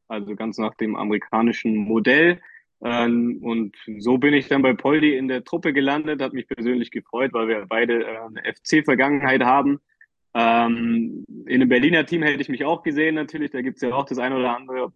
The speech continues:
jetzt beim Lobrecht und Contra K oder beim, beim Boateng in seiner Truppe. Ähm, aber wie gesagt, bin jetzt bei Poldi und,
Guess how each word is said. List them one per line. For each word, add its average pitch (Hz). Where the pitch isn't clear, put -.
jetzt 110
beim 110
Lobrecht 123
und 107
Contra 110
K 123
oder 113
beim, 107
beim 107
Boateng 127
in 120
seiner 120
Truppe. 127
Ähm, 107
aber 110
wie 110
gesagt, 107
bin 120
jetzt 113
bei 107
Poldi 135
und, 110